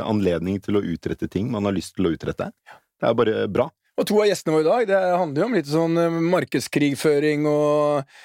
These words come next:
Speaker 2: maktposisjoner og posisjonering og sånne ting.
Speaker 1: Du har ikke problemer med maktdueller, har du det?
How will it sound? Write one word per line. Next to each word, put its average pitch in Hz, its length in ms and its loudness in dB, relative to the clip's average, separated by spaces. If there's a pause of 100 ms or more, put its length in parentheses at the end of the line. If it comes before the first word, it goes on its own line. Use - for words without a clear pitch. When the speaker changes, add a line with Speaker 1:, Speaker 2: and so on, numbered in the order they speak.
(240)
Speaker 2:
maktposisjoner 147 1080 0
og 147 840 2
posisjonering 143 800 2
og 147 400 2
sånne 151 220 0
ting. 311 100 -4
Speaker 1:
Du 123 220 0
har 160 100 2
ikke - 160 -12
problemer 92 320 0
med 90 140 0
maktdueller, 87 480 -2
har 85 100 0
du 87 60 -4
det? - 80 -10